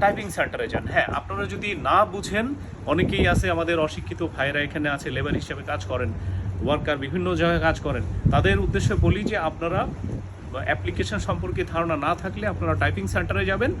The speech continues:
ওরা হয়তো বিশ দিরহাম, তিরিশ দিরহাম, যেটা একটা সার্ভিস চার্জ দিবে, নিয়ে আপনাদের দারুণ করে আপনার ওই, আহ, ওই ইনস্ট্যান্ট আপনাদের ইয়েগুলো করে দিবে। তো আপনারা ভালো থাকবেন ইনশাল্লাহ। আর আরেকটা জিনিস আমি দেখাবো যে এটা দেখেন,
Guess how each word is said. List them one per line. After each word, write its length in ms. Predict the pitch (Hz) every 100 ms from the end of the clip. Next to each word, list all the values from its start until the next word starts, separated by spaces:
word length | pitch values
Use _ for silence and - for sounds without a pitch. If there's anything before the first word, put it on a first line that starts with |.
| - - - -
ওরা 180 | 247 233
হয়তো 240 | 233 170
বিশ 260 | 131 208 190
দিরহাম, 300 | 196 202 196
তিরিশ 260 | 202 190
দিরহাম, 300 | 175 190 180
যেটা 220 | - 196
একটা 220 | - 240 -
সার্ভিস 320 | 170 170 185
চার্জ 200 | 190 190
দিবে, 200 | 196 202 190 - - - 127
নিয়ে 220 | 165 240
আপনাদের 460 | 170 - 185 - - -
দারুণ 320 | 147 185 214 185
করে 200 | 202 247
আপনার 280 | 135 156 156
ওই, 160 | 151 135 135
আহ, 140 | 131
ওই 200 | - 170 -
ইনস্ট্যান্ট 540 | 185 226 - 220 196
আপনাদের 380 | 175 - 170 202 226 - - -
ইয়েগুলো 300 | 160 160 156
করে 240 | 151 143 117
দিবে। 200 | - - - - - -
তো 120 | 165
আপনারা 460 | 160 175 170 165 160 - -
ভালো 180 | - 180
থাকবেন 340 | 185 190 214
ইনশাল্লাহ। 440 | 196 - 214 240 320 - - - - -
আর 180 | 151 160
আরেকটা 360 | 156 214 -
জিনিস 240 | 220 226 220
আমি 140 | 214
দেখাবো 440 | 196 202 208 151 - - - - - - - - - - - - - - -
যে 280 | 156 156 165 -
এটা 180 | 226 226
দেখেন, 300 | 160 123 -